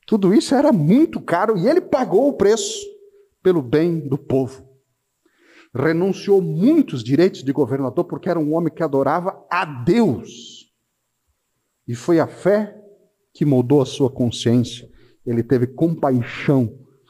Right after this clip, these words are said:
do povo. Neemias veio pra Jerusalém por causa de Deus, motivado pelo reino de Deus e não pelo poder, pelos esquemas, pelo dinheiro e pelos prazeres.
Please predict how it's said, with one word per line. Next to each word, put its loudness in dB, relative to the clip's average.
do -4
povo. -10
Neemias 4
veio 2
pra 2
Jerusalém 2
por 0
causa 2
de -4
Deus, -4
motivado -2
pelo 0
reino 2
de 2
Deus 2
e 4
não 2
pelo 0
poder, 0
pelos -2
esquemas, 0
pelo 0
dinheiro 0
e 2
pelos -6
prazeres. -10